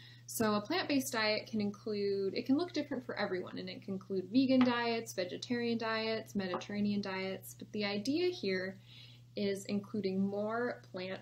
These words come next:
foods in your diet. Uh, and the more plant foods that you include, the farther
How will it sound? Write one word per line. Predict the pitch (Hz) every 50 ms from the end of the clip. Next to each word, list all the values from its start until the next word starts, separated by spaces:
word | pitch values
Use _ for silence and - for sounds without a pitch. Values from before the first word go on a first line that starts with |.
| - -
foods | - 180 180 180 190 190 -
in | - -
your | 196 - 190
diet. | 196 240 269 285 240 - 98 - - - - - - - - - - - - - _ _ _ - - - -
Uh, | 208 202 190
and | - 208 202
the | 202
more | 202 208 220 233 226
plant | - - 220 190 - - -
foods | 214 202 196 196 190 -
that | - 190 -
you | 196 196
include, | 196 196 - - 381 392 359 277 233 214 - -
the | 214 208
farther | - - 208 196 196 202 202 202 196 202 196 190